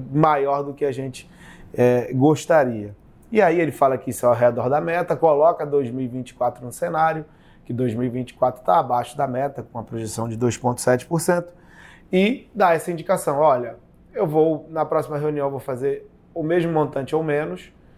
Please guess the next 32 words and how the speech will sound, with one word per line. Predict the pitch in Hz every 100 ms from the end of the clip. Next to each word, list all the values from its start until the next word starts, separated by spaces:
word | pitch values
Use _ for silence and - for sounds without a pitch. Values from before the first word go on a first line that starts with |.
| - - - -
e | 175 175 -
quando | - 156
ele | 151 147
coloca | 143 143 143
todos | 147 135 131
esses | 127 131
pontos, | - 131 131 135
ele | 135 139
indica | 113 120 127
que, | 120 131
ó, | 135
tô, | - 135 - -
estou | - - 190
me | 180
aproximando | 165 170 165 151 151
do | 143
fim | 131 147
do | 165
ciclo, | - 143 147 - _ _ - - -
com | 202
uma | 165
taxa | 123 131 123
de | 123
juro | 110 117 113
muito | 113 113
elevada, | 127 139 120 117 135 160 - - - - -
tá? | 110 113
Que, | 113 - 131 131 - -
é, | - 123
em | 160 156 151
outros | 170 175 160
momentos | 135 139 123 117 113 - 107